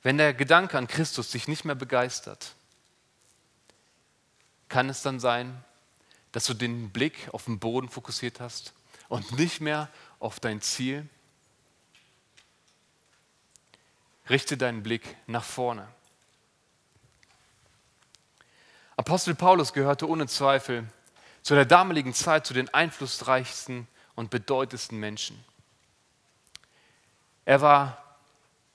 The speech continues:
um einiges voraus seinen Zeitgenossen. Doch wie schätzt Paulus, der so weise war, wie schätzt er sich selbst ein?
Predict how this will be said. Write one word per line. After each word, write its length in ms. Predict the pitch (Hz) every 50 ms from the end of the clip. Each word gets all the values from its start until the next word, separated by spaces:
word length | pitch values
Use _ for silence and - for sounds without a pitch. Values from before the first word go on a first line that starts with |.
| _ _ _ _ _ -
um 180 | - 139 156
einiges 560 | - - 147 170 190 208 202 180 147 135 - -
voraus 840 | - 139 131 113 127 147 147 151 147 131 - - - - - _ _ _ _ -
seinen 380 | 117 120 139 131 127 127 120 -
Zeitgenossen. 800 | - - 135 123 120 - - 113 104 101 101 - - 110 104 110 - _ _ _ _ _ _ _ _ _ _ _ - - _ _ _ _ _ _ _ _ _ _ _ _ _ _ _ _ _ _ _ _ _ _ _ _ _ _ _ _ _ _ _ _ _ _ _ - _ - - - - _
Doch 220 | - 143 131 120 131
wie 180 | 185 196 190
schätzt 360 | - - 156 139 - - - -
Paulus, 760 | 143 165 175 175 156 123 107 - - - - - - _ _ _ _ _ _ _ _ _ _ _ _ _ _ _ - -
der 120 | 120 117
so 260 | 107 156 170 147 120
weise 580 | 147 156 156 170 170 131 127 127 123 117 98 104
war, 360 | 123 123 123 131 131 131 117
wie 120 | - 131 151
schätzt 340 | - - 160 147 - - 139
er 100 | 143 123
sich 180 | 107 120 -
selbst 420 | - - 139 135 127 - - - -
ein? 280 | 123 127 120 104 95